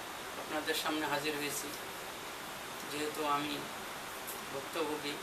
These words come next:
মানে, বলতে পারেন যে আমি কিছুটা চোখের রোগী, অসুস্থতায় ভুগছি। তো আমার জন্মের পনেরো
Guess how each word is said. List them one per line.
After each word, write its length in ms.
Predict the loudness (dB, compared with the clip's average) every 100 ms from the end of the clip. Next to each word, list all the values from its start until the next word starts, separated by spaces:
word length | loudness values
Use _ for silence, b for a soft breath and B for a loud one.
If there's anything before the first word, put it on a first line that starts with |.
| -4 -6 -6 -6 -6 -6 -6 -4
মানে, 180 | -2 -2 2
বলতে 260 | 2 2 2
পারেন 240 | 2 2 2 0
যে 60 | 0
আমি 260 | 0 -2 -2 -2
কিছুটা 380 | -2 0 4 4 4
চোখের 320 | -2 2 2 2 -4 -6 -6 -6 -6 -6 -6 -6 -6 -6 -2 4
রোগী, 280 | 4 4 2 0 -2 -2
অসুস্থতায় 640 | 0 0 0 0 2 2
ভুগছি। 380 | 2 -2 -2 -2 -4 -6 -4 -6 -6 -6 -6 -4 -4 -4 -6 -6 0
তো 80 | 2 2 0 -2 0
আমার 200 | 6 6 4 -4 -4 -4 2
জন্মের 440 | 4 6 6 6 4 -4 -4 -6 -6 -6 -4 -4 -4 0
পনেরো 320 | 2 4